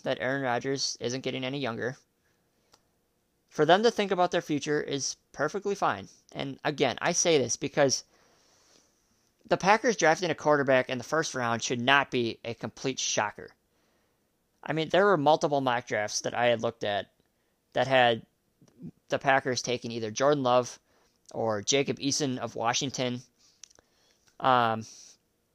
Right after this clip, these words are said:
yeah, I mean, I don't think anyone really thought that they were actually gonna do it. And to be honest, this is a complete surprise. And I mean, yeah, Aaron Rodgers probably has a reason to be disgusted with the team. Because,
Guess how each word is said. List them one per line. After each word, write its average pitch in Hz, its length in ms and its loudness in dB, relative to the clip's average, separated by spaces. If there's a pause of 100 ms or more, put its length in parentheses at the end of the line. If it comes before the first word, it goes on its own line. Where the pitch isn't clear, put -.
(960)
yeah, 143 320 12 (320)
I 139 80 2
mean, 127 360 -2
I 127 100 4
don't 143 140 2
think 147 160 0
anyone 139 300 0
really 131 160 2
thought 131 260 2
that 135 60 -4
they 123 100 2
were 120 120 0
actually 127 320 -2
gonna 117 160 -2
do 120 180 2
it. - 180 2 (120)
And 120 340 -6 (160)
to 117 80 -8
be 123 100 -2
honest, 139 220 0
this 127 160 -2
is 120 140 -4
a - 20 -4
complete 135 340 -4
surprise. 127 540 0 (720)
And 139 180 2
I 135 80 0
mean, 160 220 0
yeah, 180 260 8 (140)
Aaron 165 200 -2
Rodgers 180 360 2
probably 156 360 4
has 175 160 4
a 165 60 0
reason 170 240 2
to 170 60 -6
be 165 80 0
disgusted 156 440 0
with 151 120 -8
the 180 40 -8
team. 170 300 -4 (1700)
Because, 139 640 4